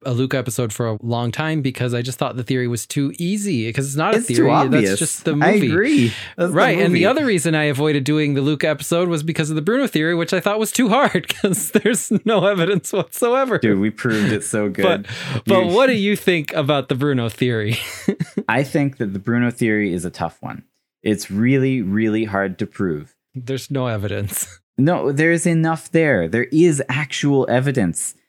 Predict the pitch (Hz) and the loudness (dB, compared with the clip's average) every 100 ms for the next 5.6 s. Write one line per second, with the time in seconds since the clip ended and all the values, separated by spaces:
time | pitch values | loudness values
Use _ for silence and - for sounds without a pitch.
0 | _ _ - 117 113 127 127 127 110 113 | _ _ 0 2 4 2 2 2 4 2
1 | - 95 87 80 69 62 - _ _ _ | 0 -2 -2 -2 -4 -6 -10 _ _ _
2 | _ _ - 120 120 117 113 - 117 135 | _ _ 0 2 4 4 2 2 2 4
3 | 165 160 131 120 117 - 123 151 160 139 | 2 2 2 2 0 -2 2 2 2 -2
4 | - 165 156 170 151 127 - - 139 170 | -4 0 0 0 -2 -4 -2 2 4 4
5 | 135 92 90 87 78 | 2 0 -2 -4 -6